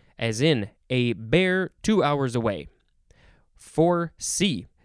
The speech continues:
devoid of amplification or adornment, as in the bare facts. Number five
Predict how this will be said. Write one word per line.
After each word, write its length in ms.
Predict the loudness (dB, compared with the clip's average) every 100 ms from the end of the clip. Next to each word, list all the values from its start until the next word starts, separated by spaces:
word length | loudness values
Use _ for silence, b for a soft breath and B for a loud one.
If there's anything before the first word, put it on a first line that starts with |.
| _ -6
devoid 640 | -2 0 2 2 2 -2 -2
of 260 | 0 0 -4
amplification 880 | -6 -4 -4 -4 0 0 0 -2 -2 0
or 260 | 2 2 0
adornment, 680 | 0 4 4 4 0 -4 -16 b b b
as 220 | -2 2
in 260 | 2 2 -4 _
the 220 | -2 -2
bare 420 | 0 0 2 0 -4
facts. 560 | -6 -6 -6 -10 -10 -12 _ _ b b b
Number 280 | -2 0 0
five 520 | 2 2 2 -2